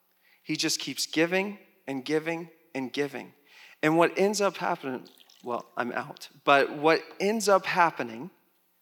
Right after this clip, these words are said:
is we just keep overflowing, and we don't have to worry about, "Did I say it right? Did I work it enough through? Did I think the thing?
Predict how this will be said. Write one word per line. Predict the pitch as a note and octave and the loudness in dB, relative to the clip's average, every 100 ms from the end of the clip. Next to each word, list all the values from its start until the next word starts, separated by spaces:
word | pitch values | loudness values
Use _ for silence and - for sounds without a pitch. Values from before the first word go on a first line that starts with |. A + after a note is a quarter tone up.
| _ _ _ _ _ _ _ _ _ | _ _ _ _ _ _ _ _ _
is | - D#3+ | 2 2
we | D#3+ | 0
just | F#3+ G3+ - | -4 -4 -4
keep | - F#3+ - | -6 -10 -4
overflowing, | F#3 G#3 A3 G3+ - F#3+ F3 E3 - | -2 -2 -4 -10 -8 -4 -4 -4 -4
and | D#3 C#3 | -6 -6
we | D#3 C4 | -6 -4
don't | C#4 A#3+ | -2 -4
have | E3 F3+ F#3 - | -4 -2 -4 -4
to | |
worry | D#3+ C#3 G3 A#3 E3 C#3 D#3+ - | -6 -4 0 2 2 -2 -6 -6
about, | D3+ E3+ D#3 D3+ - - | -2 4 4 4 -6 -6
"Did | F3+ E3+ | 0 2
I | C3+ | 2
say | - - - F#3+ A3 | 0 -2 0 0 -2
it | - | -4
right? | G#3 A3 B3+ - - _ _ _ _ _ _ _ - | -2 -2 -4 -12 -20 _ _ _ _ _ _ _ 4
Did | F3 F3 E3 | 8 8 8
I | - E3 C3+ - - | 6 6 4 -4 -4
work | C#3 G3+ A3 | 6 6 6
it | A#3+ A#3 - | 0 0 0
enough | F3 E3+ G3 G3+ - - | -2 2 2 0 -8 -16
through? | - E3 F3+ G#3+ B3 A#3 - - - | -10 0 4 4 2 -6 -18 -20 2
Did | F#3+ F#3+ | 4 4
I | F#3+ F3+ E3+ D3 - - | 6 6 4 0 -6 -20
think | - - - G#3+ A#3+ - | -18 -18 2 4 4 0
the | A3+ | -8
thing? | A3 A#3 A#3+ B3+ C4 | -4 -2 -2 -2 -6